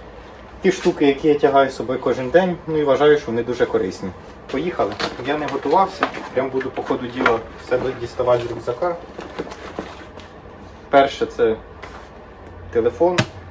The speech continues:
без нього зараз ніяк. Телефон — це в тебе і оплата, і документи,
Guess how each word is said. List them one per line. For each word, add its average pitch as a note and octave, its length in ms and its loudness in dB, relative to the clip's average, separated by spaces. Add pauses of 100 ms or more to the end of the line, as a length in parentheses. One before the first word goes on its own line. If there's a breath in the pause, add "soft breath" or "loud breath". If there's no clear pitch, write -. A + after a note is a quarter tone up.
(120)
без A#2+ 180 -4
нього C3+ 200 0
зараз B2+ 300 6
ніяк. A#2 360 2 (100)
Телефон — B2+ 440 0
це - 100 -2
в - 40 -8
тебе G#2+ 360 -2 (100)
і A#2+ 80 -2
оплата, D#3 580 8
і A2+ 140 -2
документи, C3 720 0